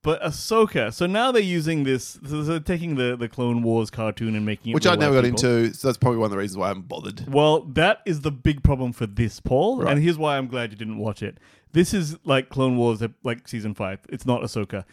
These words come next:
Speaker 1: You, it is so important for you to have watched all
Speaker 2: Ah.
Speaker 1: of those seasons.
Speaker 2: Then this would be right top of my list then.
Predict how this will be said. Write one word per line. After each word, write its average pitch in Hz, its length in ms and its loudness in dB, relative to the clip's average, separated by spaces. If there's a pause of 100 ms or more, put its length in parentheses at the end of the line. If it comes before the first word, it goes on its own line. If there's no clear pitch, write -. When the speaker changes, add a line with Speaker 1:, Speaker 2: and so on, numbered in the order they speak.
(160)
Speaker 1:
You, 143 140 -2
it - 140 -4
is 160 140 0
so 202 460 8
important 165 760 0
for 151 120 -2
you 156 220 2
to 156 180 2
have 131 100 -2
watched 135 340 0 (160)
all 139 80 8
Speaker 2:
Ah. 123 160 8
Speaker 1:
of 120 60 2
those 147 180 4
seasons. 143 680 0
Speaker 2:
Then 123 120 4
this 135 120 6
would 127 120 6
be 117 240 6
right 117 420 2
top 110 140 -4
of 104 40 -10
my 104 120 -2
list 98 220 -6
then. 101 260 -6